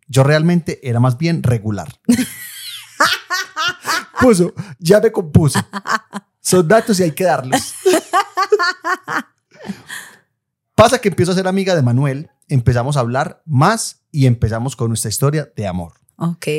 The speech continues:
Speaker 1: Como ya lo dije, y para no hacer largo el cuento, él era uno de los más bonitos del colegio.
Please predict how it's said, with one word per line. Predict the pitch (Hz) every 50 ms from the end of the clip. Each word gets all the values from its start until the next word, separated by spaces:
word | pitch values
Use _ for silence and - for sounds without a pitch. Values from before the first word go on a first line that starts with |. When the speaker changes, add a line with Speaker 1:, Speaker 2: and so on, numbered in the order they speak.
| 156 175 262 - _
Speaker 1:
Como | - 139 139 139 139
ya | 135 143
lo | 156 175 196
dije, | 202 202 180 180 185 - -
y | 151 117
para | - 131 123 120
no | 120 120
hacer | 120 - 165 156 165
largo | 175 170 170 160 170
el | 175 175
cuento, | - - 180 143 123 113 - 127 123 - _ _
él | - 190 196 202 190 - _ -
era | 139 127 135 143
uno | 151 156 160 160 147
de | 127
los | 117 113 107
más | 113 113 101
bonitos | 110 127 135 143 151 135
del | 117 104
colegio. | - 110 120 131 127 110 - - -